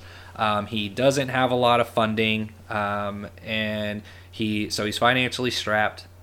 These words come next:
And he's pretty gullible, as we learn in Jurassic Park three,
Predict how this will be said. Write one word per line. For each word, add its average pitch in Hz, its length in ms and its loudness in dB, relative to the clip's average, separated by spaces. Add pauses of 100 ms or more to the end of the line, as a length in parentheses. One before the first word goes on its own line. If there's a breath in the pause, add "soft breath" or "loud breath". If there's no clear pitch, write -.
(500 soft breath)
And 117 400 2
he's 147 440 -2 (120)
pretty 190 320 2
gullible, 156 540 4
as 117 240 4
we 123 160 2
learn 123 400 4
in 117 340 2
Jurassic 117 360 2
Park 135 200 0
three, 113 460 -2